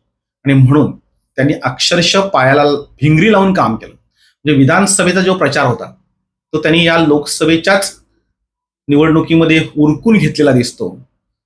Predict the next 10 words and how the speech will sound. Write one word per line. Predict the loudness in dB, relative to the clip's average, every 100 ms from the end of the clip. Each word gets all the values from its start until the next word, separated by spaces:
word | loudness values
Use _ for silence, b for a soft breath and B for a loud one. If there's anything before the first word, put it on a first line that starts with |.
| _
त्यांना | -2 0 0
किती | 0 2 2
यश | 2 0 -2
मिळतं, | -4 -4 -16 _ _ _ _ -12
त्याच्यावर | -4 -2 -2 -4 _ _ _ _ _ _ -10 -6
भाजपाच्या | -6 -4 -2 -2 0 -2 0
मतांची | -2 -2 -2 -2 -6
गणितं | -4 0 0 0
अवलंबून | -2 -2 -4 -4 -6 -12
आहेत. | -16